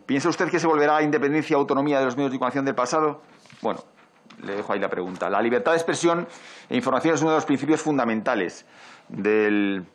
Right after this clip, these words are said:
y ne-, y necesarios de una sociedad para que pueda llamarse democrática. Es una pieza clave de los derechos que tienen los ciudadanos para ejercer de contrapeso al poder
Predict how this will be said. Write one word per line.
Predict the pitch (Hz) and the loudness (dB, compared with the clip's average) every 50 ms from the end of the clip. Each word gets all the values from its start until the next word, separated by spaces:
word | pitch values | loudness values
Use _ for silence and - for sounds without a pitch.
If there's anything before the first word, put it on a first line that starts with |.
| _ _ _ _ _ _ _ _ _ _ _ _ _ _ - - - - - - - - - - - _ _ | _ _ _ _ _ _ _ _ _ _ _ _ _ _ -20 -20 -20 -20 -20 -18 -16 -16 -16 -18 -20 _ _
y | - 147 | -2 0
ne-, | 135 143 139 - | 0 0 0 0
y | 139 135 | 0 0
necesarios | 135 - 135 120 147 160 160 147 | 0 0 0 0 2 2 4 4
de | 156 | 2
una | 156 147 | 2 2
sociedad | 131 151 123 151 165 160 - | 0 0 2 2 2 2 2
para | 147 127 | 2 2
que | 120 127 - | 2 0 0
pueda | - 147 147 151 156 - - - - | 2 2 4 4 4 2 0 -4 -2
llamarse | 123 127 131 135 131 - 151 | -4 0 0 0 2 4 2
democrática. | 131 110 104 - 120 117 101 92 90 - 87 - - - | 4 4 2 2 0 0 0 -2 -6 -8 -8 -10 -12 -16
Es | - - 127 | -12 -4 -2
una | 131 - | 0 0
pieza | 147 139 160 151 - | 0 0 0 0 2
clave | 147 151 143 120 104 95 - - - | 2 2 4 2 0 -2 -4 -10 -4
de | - 104 | -2 0
los | 107 104 | 0 2
derechos | 98 123 127 127 160 135 | 4 2 2 2 0 0
que | - 131 | 0 0
tienen | 110 139 143 147 | 0 2 2 2
los | 135 - | 0 0
ciudadanos | - 135 117 120 135 135 120 - | 0 2 4 4 4 2 0 0
para | - 113 110 | 0 0 0
ejercer | - - 107 - - 143 151 - - - - - - - - - | 0 0 -2 0 2 2 0 0 -2 -12 -20 -20 -20 -20 -20 -6
de | - 117 120 | -2 -2 0
contrapeso | - 120 120 113 110 110 - 143 147 139 - 170 - - - | 2 2 0 2 0 0 2 0 0 0 0 -2 -2 -2 -4
al | - 110 113 101 - | -2 0 0 0 2
poder | 104 110 123 147 180 208 90 87 - | 0 2 2 2 2 0 -2 -8 -16